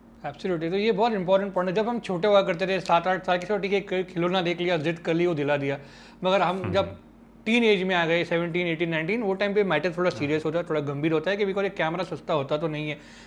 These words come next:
Speaker 1: एक अच्छा से
Speaker 2: हम्म।
Speaker 1: अच्छा कैमरा पकड़ लो, पैंतीस चालीस हज़ार होता है, और अपने पेरेंट्स के लिए वो सेविंग से निकाल के आपको देना, और वो थोड़ा डिलेमा में है कि यार ये करेगा या नहीं कर पाएगा, तो उससे पहले कि आप थोड़ा अपने आप को प्रूव कर लो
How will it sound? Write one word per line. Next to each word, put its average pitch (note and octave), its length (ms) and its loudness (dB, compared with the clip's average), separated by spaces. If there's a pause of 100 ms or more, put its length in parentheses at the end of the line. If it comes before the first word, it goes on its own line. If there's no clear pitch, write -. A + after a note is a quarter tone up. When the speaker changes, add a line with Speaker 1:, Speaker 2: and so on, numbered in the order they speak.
(120)
Speaker 1:
एक G#3 160 2
अच्छा G#3 220 0
से G#3 40 -2
Speaker 2:
हम्म। G#3+ 100 0
Speaker 1:
अच्छा G3+ 160 0
कैमरा F#3+ 300 2
पकड़ F#3 280 -2
लो, F3+ 100 0
पैंतीस F3 380 -2
चालीस E3 280 0
हज़ार D#3 200 0
होता D#3+ 180 -2
है, F#3+ 60 0
और F3+ 60 0
अपने F#3+ 220 -4
पेरेंट्स E3 400 -2
के G3 60 -2
लिए F#3 80 0
वो F#3 60 -2
सेविंग E3+ 360 0
से F#3+ 100 -4
निकाल E3 240 -2
के F3+ 100 -2
आपको G3 200 -2
देना, E3 400 0 (320)
और F3+ 140 4
वो G3 200 2
थोड़ा F#3+ 400 4
डिलेमा F#3 420 4
में F#3+ 120 0
है F3 140 0
कि F#3+ 200 0
यार F3+ 180 4
ये F#3 80 2
करेगा F3+ 380 4
या F#3+ 160 4
नहीं E3+ 160 -2
कर E3+ 140 0
पाएगा, E3+ 240 -2
तो A3+ 80 0
उससे A3+ 180 -2
पहले A3+ 280 2
कि A#3 80 0
आप A3+ 140 -2
थोड़ा A3 120 4
अपने G#3 220 2
आप G3+ 100 0
को G#3+ 80 0
प्रूव F3 260 -2
कर F#3 200 2
लो G3 280 0